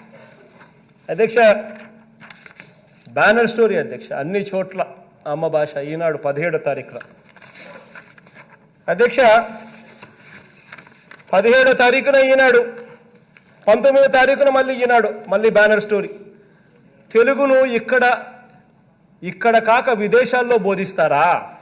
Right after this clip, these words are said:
అని అడుగుతా ఉన్నారు. ఈనాడు బ్యానర్ స్టోరీ. అధ్యక్ష, ఇది ఒకవైపున జరుగుతా ఉంది, అధ్యక్ష. మరోవైపున ఈ పెద్ద మనిషి చంద్రబాబు నాయుడు గారి స్టేట్మెంట్ చూపిస్తాను, అధ్యక్ష. ఇదే పీరియడ్లోనే,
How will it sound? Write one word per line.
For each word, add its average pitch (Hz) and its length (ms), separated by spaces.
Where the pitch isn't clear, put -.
అని 147 100
అడుగుతా 143 320
ఉన్నారు. 110 280
ఈనాడు 175 300
బ్యానర్ 160 280
స్టోరీ. - 240
అధ్యక్ష, 262 300
ఇది 277 200
ఒకవైపున 254 460
జరుగుతా 294 440
ఉంది, 285 180
అధ్యక్ష. 269 300
మరోవైపున 233 840
ఈ 180 120
పెద్ద 208 240
మనిషి 240 380
చంద్రబాబు 214 460
నాయుడు 202 220
గారి 180 220
స్టేట్మెంట్ 185 600
చూపిస్తాను, 165 380
అధ్యక్ష. 156 300
ఇదే 180 400
పీరియడ్లోనే, 185 840